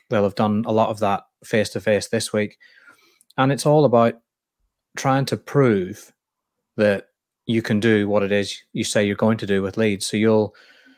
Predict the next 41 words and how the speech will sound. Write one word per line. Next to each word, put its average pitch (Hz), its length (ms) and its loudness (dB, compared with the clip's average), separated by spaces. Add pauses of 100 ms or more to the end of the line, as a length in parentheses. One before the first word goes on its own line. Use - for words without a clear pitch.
(200)
come 131 180 -2
with 113 120 2
a - 40 0
plan 123 320 0
for 117 100 -6
the 107 80 -4
squad. 143 460 4
You'll 117 120 -2
talk 120 200 -2
about 110 320 0 (140)
weaknesses 139 500 2
and 117 140 2
strengths. 151 560 0
You'll 113 100 2
talk 127 240 0
about 117 220 2
recruitment. 165 680 2 (1200)
You'll 131 120 -6
talk - 220 0
about 113 340 2 (360)
your 104 80 -2
playing 131 320 0
style, 139 460 0
how 123 160 -4
it 110 140 -2
fits - 300 -4
with - 140 -6
the 107 80 -8
players. 120 480 0 (580)
And 123 100 0
then 151 140 4
you've 117 100 0
also 127 240 4
got 104 120 0
to 101 80 -2
show, 101 420 0 (360)
"This 110 180 -2
is 104 80 -4
what 104 140 2
I've 95 140 -2
done 98 340 -2